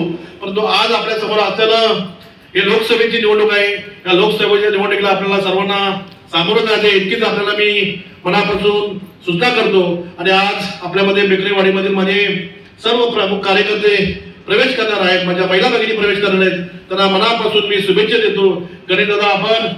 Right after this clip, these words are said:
त्या गावातले आहात, आपण सर्व गावातल्या मंडळींनी एकत्र येऊन सर्वांचं एक विचाराने आपण काम कराल असा मी एक विश्वास व्यक्त करतो. आणि पुढच्या काळामध्ये तुम्हाला जी जी गरज लागेल, तुमच्या सुखात, तुमच्या दुःखात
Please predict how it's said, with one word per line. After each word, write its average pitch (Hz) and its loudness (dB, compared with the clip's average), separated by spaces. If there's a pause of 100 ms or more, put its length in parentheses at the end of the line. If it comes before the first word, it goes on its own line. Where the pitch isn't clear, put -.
(360)
त्या 190 -8
गावातले 180 0
आहात, 202 -2 (380)
आपण 185 -4
सर्व 185 2
गावातल्या 196 0
मंडळींनी 196 0
एकत्र 196 0
येऊन 214 2 (1120)
सर्वांचं 196 0
एक 214 2
विचाराने 208 -2 (400)
आपण 190 -4
काम 220 0
कराल 214 0 (380)
असा - -2
मी 202 2 (460)
एक 190 0
विश्वास 214 -2
व्यक्त 220 2
करतो. 196 0 (140)
आणि 175 0
पुढच्या 185 0
काळामध्ये 202 0 (360)
तुम्हाला 202 0
जी 190 0
जी 254 2
गरज 226 0
लागेल, 185 0
तुमच्या 185 0
सुखात, 208 -2
तुमच्या 185 0
दुःखात 214 0